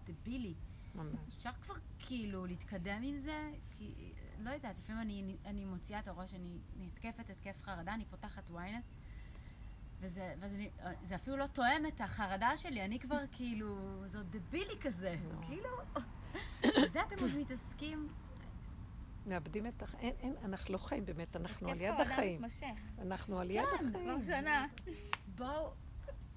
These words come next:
Speaker 2: לא צריך לעשות כלום כדי
Speaker 1: נכון.
Speaker 2: לחיות. לנשום גם מספיק. מה עשית היום? מה המקצוע שלך? אה, מה, מה הרקורד שלך בחיים? סליחה, מה? אני נושם.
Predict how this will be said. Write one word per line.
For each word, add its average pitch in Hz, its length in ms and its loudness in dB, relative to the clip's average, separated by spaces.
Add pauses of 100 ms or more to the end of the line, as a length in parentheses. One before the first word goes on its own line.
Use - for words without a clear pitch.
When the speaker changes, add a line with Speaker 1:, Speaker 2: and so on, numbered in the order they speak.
(400)
Speaker 2:
לא 302 120 8
צריך 427 460 8
לעשות 269 440 6
כלום 240 300 4
כדי 196 260 2
Speaker 1:
נכון. 175 120 2
Speaker 2:
לחיות. 165 400 0
לנשום 208 600 4
גם 190 200 4
מספיק. - 340 -2
מה 311 120 8
עשית 320 360 8
היום? 220 420 8 (500)
מה 240 120 12
המקצוע 494 540 8
שלך? 214 640 2 (720)
אה, 208 680 6 (460)
מה, 262 160 12 (520)
מה 285 160 8 (120)
הרקורד 247 460 8
שלך 214 340 4
בחיים? 196 520 0 (580)
סליחה, 320 540 0
מה? 311 480 4 (540)
אני 247 200 10
נושם. 359 300 10